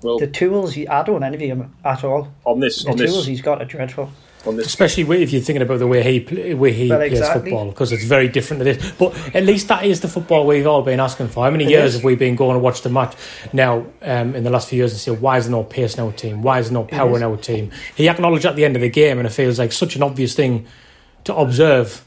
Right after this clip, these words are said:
Speaker 3: and comment on, but nobody else has rectified this
Speaker 2: Yeah.
Speaker 3: problem. So we're
Speaker 2: Yeah.
Speaker 3: about to find out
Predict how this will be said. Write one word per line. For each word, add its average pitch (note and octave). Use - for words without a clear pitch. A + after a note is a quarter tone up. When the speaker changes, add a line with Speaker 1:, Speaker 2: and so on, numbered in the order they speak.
Speaker 3:
and B2
comment D3+
on, A#2+
but B2+
nobody D#3+
else F#3
has B2+
rectified C3
this F3
Speaker 2:
Yeah. -
Speaker 3:
problem. A#2+
So C#3
we're C3+
Speaker 2:
Yeah. B2
Speaker 3:
about F3+
to D3
find D3+
out D3+